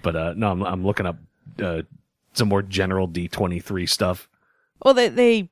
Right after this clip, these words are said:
Speaker 2: introduced, uh, more footage from Captain America Civil War.
Speaker 1: Yes, they did, and that was kind of the big comic book news, and I've not been able to find, I found one or two YouTube channels that were teasing, "Oh, we've got it, and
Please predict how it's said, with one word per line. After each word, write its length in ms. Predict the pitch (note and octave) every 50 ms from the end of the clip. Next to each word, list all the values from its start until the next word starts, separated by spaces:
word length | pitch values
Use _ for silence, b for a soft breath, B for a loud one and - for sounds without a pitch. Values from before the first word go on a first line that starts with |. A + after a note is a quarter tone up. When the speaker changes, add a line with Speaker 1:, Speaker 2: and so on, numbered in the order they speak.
| _ _ - - _ _ _ _ _ _ _ -
Speaker 2:
introduced, 880 | G#3+ A3 A3 - B3 G#3 F#3 G3 G3+ G3 G3+ G3 - - - - - - -
uh, 340 | F#3 F3+ F3 E3+ E3+ E3 D#3+
more 240 | E3 E3 F3 F#3
footage 520 | F#3 - - F#3 F3 F3+ F3 E3+ E3+ - -
from 580 | - F3 E3+ E3 D#3+ D#3+ D#3 D#3 D3+ D3+ D#3 - _ _ _ _ _ -
Captain 300 | - F#3 D#3+ - - F3
America 320 | D#3+ D#3 D#3 D#3+ - D#3+
Civil 300 | - - E3 D#3 D#3+ D3 B2+
War. 340 | A#2 A#2 A#2 C3+ G3 - _ _ _ _ _ _ -
Speaker 1:
Yes, 320 | D3+ E3 F#3 - - - -
they 160 | C3+ C3 B2
did, 240 | A2+ B2+ A2+ G2 F#2
and 80 | G#2
that 100 | A2+ A2
was 140 | A2 G#2+ -
kind 240 | - - A#2+ A2+ A2+
of 60 | G2
the 60 | G2
big 380 | F#2 G2 G2+ F#2+ F2 E2 E2 - _ _ _ _ _ _ _ _ -
comic 320 | - C3 A#2 G#2 G2+ F#2+
book 200 | - G#2+ F#2 -
news, 420 | - G#2 G2 F#2 F2+ F2+ F2+ F2 F#2
and 300 | F2 A2+ A2 G#2+ G#2 - b b b b b b b b b b -
I've 180 | D#3+ D3+ C#3+ D#3
not 240 | F3 F#3 F#3+ D#3+
been 100 | E3 D#3+
able 180 | D#3 D3+ C#3 C3+
to 80 | A#2+ A#2
find, 340 | - - B2 A2+ A2+ A2
I 80 | A2+ A2
found 260 | - D#3 C3+ C3 C#3
one 140 | C#3 D3+ D#3
or 80 | D3+ C#3+
two 200 | - - D3+ C3+
YouTube 500 | A#2 A2 A#2 A#2+ A2+ - C3+ A#2 G#2+ G#2
channels 460 | - B2+ A#2 A2+ A2+ A#2 A#2 A2+ G2+
that 140 | A#2 G#2+ G2+
were 120 | F#2+ G2+
teasing, 580 | - - - A#2+ A2+ A2+ G#2+ G#2 G#2+ A2 A#2 C3
"Oh, 240 | D#3 D#3+ G3 G3 F#3+ F#3
we've 260 | E3+ E3+ E3+ C#3+ B2+
got 300 | D3 D3 D3+ D3+ D3 D#3
it, 240 | D3+ D#3 D#3 C3+ C3+
and 300 | B2 A#2 A2 G#2+ G2+